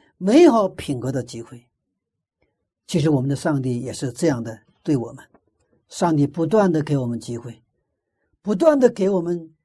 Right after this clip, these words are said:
能够把我们最好的品格，也就是上帝所喜悦的品格展示出来的机会。我们上-，感谢上帝，上帝如此的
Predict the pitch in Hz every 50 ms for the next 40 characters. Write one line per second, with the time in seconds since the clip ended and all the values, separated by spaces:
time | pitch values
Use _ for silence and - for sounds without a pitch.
0 | _ _ _ _ _ 226 262 294 302 294 - 262 269 262 233 202 208 233 233 226
1 | 240 233 _ _ _ _ _ _ _ _ _ _ _ _ _ _ _ _ _ _
2 | _ _ _ - 311 294 220 185 190 175 175 170 - - 135 120 117 120 180 190
3 | 277 285 - - 311 302 294 285 294 285 294 311 285 - - 175 156 170 175 202
4 | 165 - 147 131 127 120 143 135 - _ _ _ _ _ _ _ _ _ _ _
5 | - - - - 156 139 - 226 214 - - 156 131 123 120 - _ - 131 127
6 | 131 - 139 123 _ _ _ _ _ _ _ _ _ _ _ _ _ _ _ _
7 | _ _ _ _ _ - 170 175 165 170 165 - 190 175 160 156 147 165 151 147
8 | 156 151 - 156 147 143 143 143 127 - 175 165 156 156 151 143 147 156 170 175
9 | 170 - 151 135 139 127 123